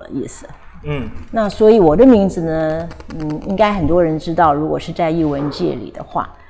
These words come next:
Speaker 1: 那记我的名字还是有一个技巧，会比较容易记住哈。就刚刚讲了记得，怎么忘记的哈。汤黄珍呢，把它就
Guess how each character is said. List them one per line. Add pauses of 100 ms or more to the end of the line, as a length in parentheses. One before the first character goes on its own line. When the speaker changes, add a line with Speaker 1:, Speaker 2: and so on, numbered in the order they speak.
(340)
Speaker 1:
那
记
我
的
名
字
还
是
有
一
个
技
巧，
会
比
较
容
易
记
住
哈。
就
刚
刚
讲
了
记
得，
怎
么
忘
记
的
哈。 (560)
汤
黄
珍
呢，
把
它
就